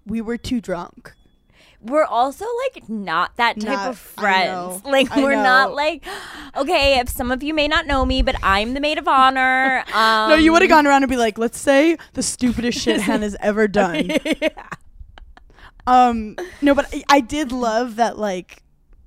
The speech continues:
Speaker 1: yeah,
Speaker 2: Wait,
Speaker 1: I
Speaker 2: Becca did tell a story about the time you were in college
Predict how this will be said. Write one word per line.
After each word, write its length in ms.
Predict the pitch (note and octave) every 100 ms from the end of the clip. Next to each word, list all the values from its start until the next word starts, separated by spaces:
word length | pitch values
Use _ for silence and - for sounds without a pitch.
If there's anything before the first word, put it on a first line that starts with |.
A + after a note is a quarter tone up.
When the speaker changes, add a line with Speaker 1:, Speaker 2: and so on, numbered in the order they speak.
| _ _ -
Speaker 1:
yeah, 220 | B3+ C#4+
Speaker 2:
Wait, 160 | C#4+ A#3+
Speaker 1:
I 100 | F#3
Speaker 2:
Becca 280 | A#3 B3 F#4+ A4 -
did 220 | A#3 A3
tell 220 | D4 G#3
a 80 | G#3
story 420 | - A3 G#3 G3+
about 240 | F#3+ F#3
the 100 | F#3
time 380 | G3 G#3 G3 F#3+
you 140 | G3+ G3
were 100 | F#3+
in 160 | F3+
college 580 | E3+ F3+ F3+ F3 F3 E3+